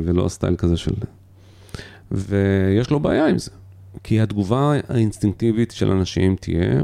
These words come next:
"אוקיי", אה, אף אחד לא יגיד לו, "כן, לא תקבל קידום כי אתה מכוער", כן? גם אנשים שיושבים בוועדה לא יגידו את זה אחד לשני, אבל כולם ירגישו את זה.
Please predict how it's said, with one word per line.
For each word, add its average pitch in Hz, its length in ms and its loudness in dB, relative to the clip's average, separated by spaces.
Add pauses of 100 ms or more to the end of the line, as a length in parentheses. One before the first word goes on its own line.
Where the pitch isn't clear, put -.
"אוקיי", 107 640 2 (920)
אה, - 60 2 (420)
אף - 100 0
אחד 139 100 0
לא 104 80 2
יגיד 92 240 -2
לו, 87 320 2 (160)
"כן, 92 220 0 (280)
לא 90 160 2
תקבל 90 260 -2
קידום 87 240 0
כי 85 60 2
אתה 87 120 -2
מכוער", 73 340 -2 (280)
כן? - 120 -2 (1300)
גם 110 240 0
אנשים 117 260 0
שיושבים 107 340 0
בוועדה 101 360 0
לא 101 100 2
יגידו 101 200 0
את 98 40 2
זה 98 60 2
אחד 98 200 0
לשני, 98 440 2 (500)
אבל 87 200 0
כולם 107 260 2
ירגישו 85 460 0
את - 80 -2
זה. - 120 -14